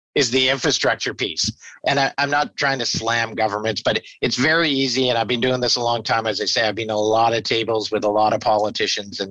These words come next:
and bureaucrats and industry partners and such, and, uh, and environmental pe-, in-, environmentalists. We all care. I have kids. I have grandkids. We grew up in this city.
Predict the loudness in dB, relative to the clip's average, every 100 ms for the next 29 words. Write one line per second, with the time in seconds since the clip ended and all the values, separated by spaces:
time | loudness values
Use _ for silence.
0 | -6 -4 -4 -2 -2 0 0 0 0 -4
1 | -4 -4 -6 -6 -4 -4 -4 -2 -2 -2
2 | -6 -6 -2 -2 -2 -4 -12 -16 -14 -6
3 | -2 0 0 2 4 4 2 0 -4 0
4 | 0 0 -2 -2 -4 -2 -4 -2 -2 -2
5 | -6 -6 -12 -12 -6 -2 -2 -2 -2 -2
6 | -2 -4 -10 -4 0 2 2 0 -2 0
7 | 0 0 -2 -2 -2 0 0 0 0 0
8 | -2 -4 -6 -6 -6 0 2 2 -2 -2
9 | 0 0 0 -2 -6